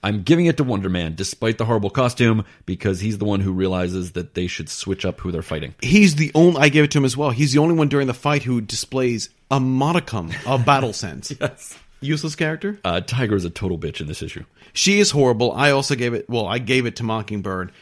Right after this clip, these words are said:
Speaker 2: who does nothing but run up to someone and get aged and then scream <laughs> about how she has wrinkles and, and crow's feet now.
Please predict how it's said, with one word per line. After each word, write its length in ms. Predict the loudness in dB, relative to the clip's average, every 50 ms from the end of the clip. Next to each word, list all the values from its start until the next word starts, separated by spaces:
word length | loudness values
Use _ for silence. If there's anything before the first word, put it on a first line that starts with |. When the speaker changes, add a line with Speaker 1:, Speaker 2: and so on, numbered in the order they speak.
| _ _ _
Speaker 2:
who 440 | -2 0 0 0 0 -2 -4 -6 -8 -4
does 280 | -2 -2 -2 -2 -2 -4
nothing 560 | -4 -4 -2 -2 -4 -4 -2 -2 -2 0 0
but 120 | 0 -2 -2
run 180 | -2 -2 -4 -4
up 80 | -6
to 80 | -8 -8
someone 400 | -6 -6 -6 -6 -6 -6 -6 -6
and 100 | -6 -6
get 160 | -6 -6 -4
aged 340 | -4 -4 -4 -4 -6 -6 -6
and 80 | -6 -6
then 120 | -6 -4
scream 340 | -4 -4 -4 -4 -4 -4 -2
<laughs> 60 | -2
about 160 | -2 -2 -2
how 220 | -2 -2 -2 -2 -2
she 160 | -2 -4 -6
has 160 | -6 -6 -6
wrinkles 420 | -8 -10 -10 -8 -8 -8 -8 -8 -8
and, 280 | -8 -6 -8 -10 -10 -10
and 240 | -10 -10 -10 -10
crow's 260 | -8 -8 -8 -8 -8 -8
feet 200 | -10 -10 -10 -10
now. 220 | -12 -12 -14